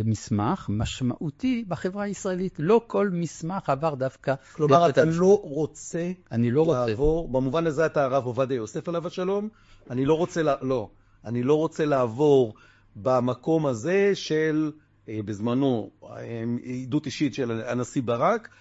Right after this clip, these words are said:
Speaker 2: כי אני לא מוכן לתת לגיטימציה לתפיסה הזאת שממשפטת את העניין.
Speaker 1: אין לי דבר, אין לי שום דבר נגד מערכת משפט. חייבת להיות מערכת משפט. אני אומר ש-, מסמך ערכי ביסודו,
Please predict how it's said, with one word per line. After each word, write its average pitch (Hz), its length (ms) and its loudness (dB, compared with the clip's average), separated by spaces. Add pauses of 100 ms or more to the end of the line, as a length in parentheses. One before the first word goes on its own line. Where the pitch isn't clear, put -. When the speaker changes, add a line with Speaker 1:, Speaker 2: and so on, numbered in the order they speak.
(140)
Speaker 2:
כי - 120 0
אני 147 120 4
לא 170 100 6
מוכן 170 240 2
לתת 156 200 -4
לגיטימציה 165 800 0
לתפיסה 160 1080 0
הזאת 165 460 0
שממשפטת 147 960 -2
את 123 120 -8
העניין. 110 260 -4
Speaker 1:
אין 135 160 4
לי 139 300 4
דבר, 113 180 0
אין 135 220 4
לי 123 80 4
שום 139 180 -2
דבר 120 180 2
נגד 113 240 2
מערכת 104 460 0
משפט. - 360 -2
חייבת 139 500 2
להיות 104 120 0
מערכת 98 340 -2
משפט. - 420 -8 (280)
אני 104 80 -2
אומר 131 180 2
ש-, - 180 -6 (460)
מסמך 127 420 0 (100)
ערכי 117 440 0
ביסודו, 104 840 2